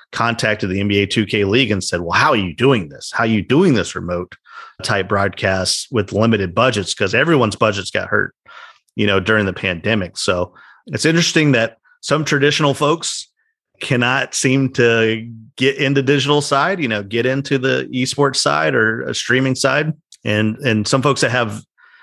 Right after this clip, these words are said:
literally almost no broadcasting background at all, be able to kind of be like MacGyver their way into, into producing a good show. So, r-, I, I mean, although there is a, a typical formula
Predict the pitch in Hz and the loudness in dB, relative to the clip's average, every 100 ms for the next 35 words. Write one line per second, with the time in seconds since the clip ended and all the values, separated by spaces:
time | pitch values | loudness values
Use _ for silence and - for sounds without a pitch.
0 | _ _ 110 143 190 139 120 127 131 - | _ _ -2 2 2 4 2 2 2 0
1 | 120 117 120 120 - 117 - 107 104 104 | 0 2 0 0 0 -2 -2 -4 -4 -4
2 | - 104 95 90 151 123 85 - _ _ | -4 -4 -4 0 2 2 0 -8 _ _
3 | _ _ _ - 117 110 107 101 127 113 | _ _ _ -2 0 2 2 0 0 0
4 | 101 98 98 - 113 101 95 - _ _ | 0 -2 -4 -2 0 0 -4 -12 _ _
5 | _ _ - - 110 110 113 123 139 123 | _ _ -12 -4 -2 0 0 2 4 2
6 | 110 110 101 101 104 104 101 107 107 110 | 4 4 4 4 4 2 0 -2 -2 2
7 | 101 98 - 104 101 107 98 117 107 107 | 2 2 -2 -4 -4 -6 -4 0 0 0
8 | - 98 90 87 90 - 117 98 82 107 | -2 -4 -4 -4 -4 0 2 2 0 0
9 | 101 - - - - _ - 123 - 139 | 0 -2 -20 -20 -20 _ -8 -6 -2 -2
10 | 95 - 135 123 139 147 139 135 135 139 | -2 0 2 4 2 4 4 4 4 4
11 | 123 117 117 110 - 135 120 - 107 - | 4 4 4 0 0 -2 -2 -2 -4 0
12 | 113 127 131 131 139 | 0 2 2 2 2